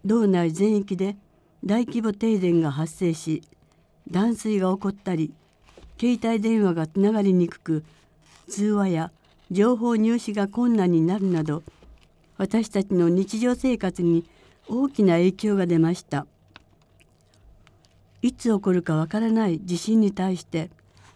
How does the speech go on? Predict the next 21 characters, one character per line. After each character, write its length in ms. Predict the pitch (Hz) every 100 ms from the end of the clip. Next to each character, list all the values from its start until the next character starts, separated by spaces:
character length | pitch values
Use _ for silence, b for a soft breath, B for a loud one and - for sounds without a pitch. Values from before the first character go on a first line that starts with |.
| b b b -
皆 260 | 185 202 196
さ 160 | 170
ん 120 | 160
は 100 | 151
日 120 | 147 190
頃 260 | 214 208
か 120 | 202
ら 180 | 175 165 b b b b 180
ど 160 | 202
う 60 | 269
い 80 | 262
う 40 |
備 380 | 240 226 220 196
え 80 | 156
を 60 |
し 100 | 156
て 100 | -
い 100 | 160
ま 140 | 156 156
す 100 | -
か？ 200 | 165 202